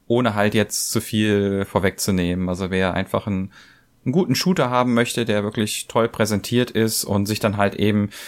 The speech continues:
solo wie auch im Koop gut spielen lässt, ähm,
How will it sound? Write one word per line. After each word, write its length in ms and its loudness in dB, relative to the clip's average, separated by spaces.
solo 420 2
wie 140 2
auch 240 2
im 160 2
Koop 340 0
gut 160 0
spielen 440 2
lässt, 500 0
ähm, 480 2